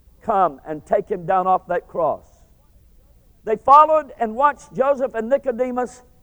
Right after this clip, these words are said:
put him into the tomb and roll the stone in place. And then the Roman soldiers seal the tomb, so they know he's dead. They know that he has died by crucifixion. It had been three days,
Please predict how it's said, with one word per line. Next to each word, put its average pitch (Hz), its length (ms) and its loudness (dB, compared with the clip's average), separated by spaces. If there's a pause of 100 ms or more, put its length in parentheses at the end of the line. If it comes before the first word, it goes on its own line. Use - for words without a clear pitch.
put 277 140 0
him 262 120 -6
into 247 240 -6
the 214 140 -4
tomb 160 500 -10 (580)
and 185 360 -6
roll 311 480 4
the 254 180 -8
stone 165 840 -2 (100)
in 185 160 -8
place. 226 720 -6 (580)
And 156 180 -10
then 226 180 -2
the 214 80 -2
Roman 294 420 -2
soldiers 226 560 -4
seal 285 420 -6
the 208 120 -12
tomb, 185 520 -8 (600)
so 185 160 -8
they 214 160 0
know 190 240 -2
he's 139 180 -14
dead. 127 340 -6 (840)
They 190 140 -2
know 202 320 -2
that 160 160 -6
he 185 160 -10
has 156 220 -8
died 160 440 0 (220)
by 143 140 -2
crucifixion. 113 840 -12 (1500)
It 202 60 -4
had 226 120 -4
been 311 200 2
three 320 220 0
days, 196 800 0